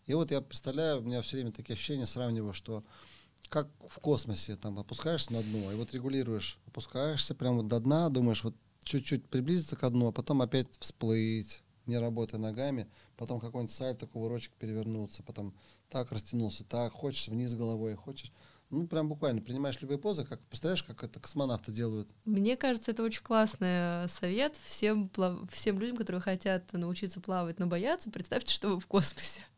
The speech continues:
Speaker 1: Некоторые не могут под воду опуститься. Проныр, допустим, оттолкнуться от бортика, пронырнуть под водой пятнадцать метров, они сразу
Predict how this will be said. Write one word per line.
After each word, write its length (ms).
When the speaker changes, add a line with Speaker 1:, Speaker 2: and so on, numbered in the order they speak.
Speaker 1:
Некоторые 380
не 80
могут 240
под 140
воду 160
опуститься. 600
Проныр, 460
допустим, 360
оттолкнуться 440
от 60
бортика, 340
пронырнуть 500
под 140
водой 380
пятнадцать 400
метров, 200
они 100
сразу 280